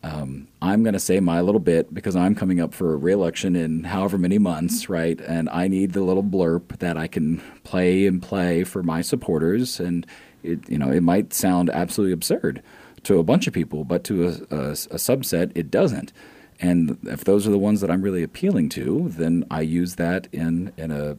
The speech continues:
strategic sort of way, right? It doesn't matter that somebody else sees me as this b-, bloviating buffoon. Um, if they see me as, like, somebody taking on, choose your cultural,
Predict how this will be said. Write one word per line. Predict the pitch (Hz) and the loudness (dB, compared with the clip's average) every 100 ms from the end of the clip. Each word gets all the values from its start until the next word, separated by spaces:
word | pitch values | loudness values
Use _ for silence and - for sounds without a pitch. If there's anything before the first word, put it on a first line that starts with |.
| - | -8
strategic | - 95 107 101 107 | -4 -2 -2 -4 -4
sort | - 107 | -2 -2
of | 107 | 0
way, | 147 - - - | -2 -2 -8 -6
right? | 82 92 - - - - | -4 -4 -8 -20 -18 -8
It | 76 | 0
doesn't | 107 107 | 0 2
matter | 87 98 107 | 0 2 2
that | 82 | 0
somebody | - 95 90 | -2 0 0
else | 101 | 0
sees | - 110 92 | -2 -2 -2
me | 98 | -2
as | 87 | -2
this | 80 - | -4 -6
b-, | 90 73 65 85 | -6 -8 -10 -6
bloviating | 98 107 107 104 104 104 101 | 2 4 4 4 2 2 0
buffoon. | 90 123 110 90 85 - - | 0 0 2 0 -4 -10 -6
Um, | 90 90 85 - - - - - - | -2 -2 -4 -6 -16 -20 -20 -10 -6
if | 87 - - | -6 -6 0
they | 95 101 | 2 2
see | - 104 | 2 2
me | 95 | 4
as, | 85 80 82 | 2 0 -2
like, | 78 - - - | -4 -8 -20 -12
somebody | - 101 90 | -4 0 0
taking | 87 98 90 98 | 0 -2 0 2
on, | 87 82 82 - - - 60 | 2 2 2 0 -8 -16 -14
choose | - 120 110 90 | -4 0 2 2
your | 87 80 - - - | 2 0 -2 -14 -4
cultural, | 98 95 98 85 | -2 0 0 -2